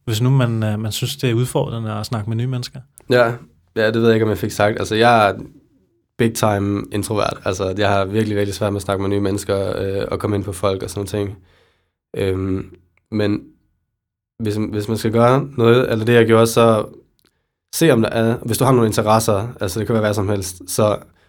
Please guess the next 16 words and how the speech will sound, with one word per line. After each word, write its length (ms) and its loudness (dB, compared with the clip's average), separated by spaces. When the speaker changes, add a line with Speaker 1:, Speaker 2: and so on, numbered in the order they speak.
Speaker 2:
undersøg, 560 0
om 140 -4
der 80 2
er 60 4
nogle 160 0
steder, 360 0
hvor, 340 0
hvor 140 2
nogle 260 0
grupper, 300 2
Facebook-grupper, 600 0
et 60 2
eller 160 2
andet, 180 -2
som, 260 -4
som 500 -4